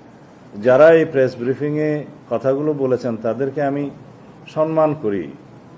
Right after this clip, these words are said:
যারা জুলাই গণ অভ্যুত্থানের শক্তি হিসাবে নিজেদেরকে পরিচয় দেন এবং, আ, জুলাই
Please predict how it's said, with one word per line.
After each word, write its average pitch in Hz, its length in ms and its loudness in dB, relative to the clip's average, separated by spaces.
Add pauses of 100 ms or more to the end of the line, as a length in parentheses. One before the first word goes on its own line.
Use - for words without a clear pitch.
(260)
যারা 135 400 2 (140)
জুলাই 113 280 0
গণ 107 180 -6
অভ্যুত্থানের 120 560 -6 (120)
শক্তি 127 260 -10
হিসাবে 107 340 -6
নিজেদেরকে 101 600 -8
পরিচয় 110 520 -6
দেন 110 320 2 (760)
এবং, 110 460 -2 (120)
আ, 95 40 -12 (500)
জুলাই 117 560 4